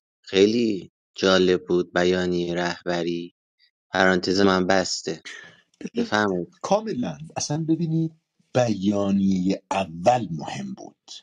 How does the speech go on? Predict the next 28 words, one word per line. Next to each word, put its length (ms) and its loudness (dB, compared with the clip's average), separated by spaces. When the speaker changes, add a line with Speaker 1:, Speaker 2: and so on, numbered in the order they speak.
Speaker 2:
همینی 260 -2
که 120 -6
ما 80 -4
داریم 160 -6
بحثشو 480 -6
می‌کنیم. 460 -14
مهر 480 4
اول 460 2
در 240 -4
دلم 280 -10
زایل 540 -12
نشد، 340 -10
به 80 -14
تعبیر 360 -10
مولانا. 520 -16
بیانیه 520 2
اول 440 -2
عصاره 800 2
تصمیم 600 -8
دفتر 360 -2
بود، 220 -20
عصاره 600 2
تصمیم 500 -6
حضرت 400 -10
آقا 520 2
بود 180 -12
به 100 -12
تعبیری. 460 -14